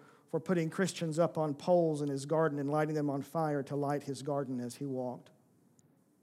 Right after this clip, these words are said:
Can you imagine the screams and the stench? And he was able to walk through that and enjoy his garden.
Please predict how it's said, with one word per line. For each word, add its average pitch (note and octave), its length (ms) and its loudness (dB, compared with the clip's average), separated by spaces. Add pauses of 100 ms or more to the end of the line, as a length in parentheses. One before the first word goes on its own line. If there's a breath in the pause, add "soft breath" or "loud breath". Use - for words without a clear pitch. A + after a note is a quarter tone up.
(2250)
Can D#3+ 140 -4
you D3+ 100 0
imagine D#3 440 0
the C#3 80 -4
screams D3+ 560 -2
and D3 160 -8
the C3+ 60 -4
stench? - 600 -6
And D3 100 -6
he D3 100 -6
was D#3 160 -2
able D3+ 220 -2
to D3+ 100 -6
walk E3+ 320 -2
through D3 160 -6
that C3 140 -4
and C3 100 -4
enjoy C3 380 -4
his A#2+ 120 -10
garden. B2+ 440 -8